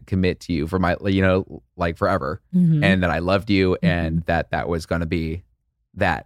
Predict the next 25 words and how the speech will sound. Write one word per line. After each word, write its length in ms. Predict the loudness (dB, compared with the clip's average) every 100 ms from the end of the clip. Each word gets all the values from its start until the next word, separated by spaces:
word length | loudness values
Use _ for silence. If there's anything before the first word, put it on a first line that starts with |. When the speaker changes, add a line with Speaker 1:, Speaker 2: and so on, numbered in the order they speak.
| -2
Speaker 2:
Yeah, 300 | 2 4 4
Speaker 1:
So 120 | 6
Speaker 2:
and 40 | 8
then 80 |
Speaker 1:
why 140 | 6 4
can't, 260 | 2 0
so 100 | 0
why 220 | 2 2 0
can't 220 | 0 0
I 80 | 0
feel 180 | 2
the 100 | 0
same 280 | 0 0 0
thing 180 | 0 0
for 100 | 0
this 220 | 0 -2
kid? 400 | 0 0 0 -6 -20 _ _ _ _ _ -6
Speaker 2:
You 220 | 2 4
know, 240 | 6 4 2
it's 160 | 0 2
Speaker 1:
You 100 | 6
know? 160 | 6 6
Speaker 2:
crazy 160 | 4
because 600 | 0 0 2 4 2 0 -8 _ _ _
I, 500 | 2 4 4 2 0